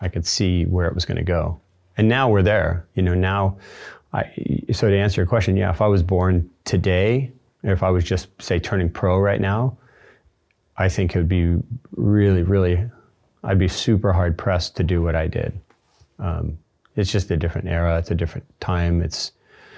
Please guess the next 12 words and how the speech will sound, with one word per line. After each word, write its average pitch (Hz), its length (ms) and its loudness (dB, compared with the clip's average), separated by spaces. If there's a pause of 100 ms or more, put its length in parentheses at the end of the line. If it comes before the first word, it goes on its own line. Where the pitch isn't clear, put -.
(680)
you're, - 240 -4
you're 104 160 4
seeing 95 340 4
almost 90 320 2
every 90 200 4
year 90 260 4
somebody 87 320 2
else 85 220 0
wins 90 180 2
a 90 60 4
world 82 240 0
title. 87 440 0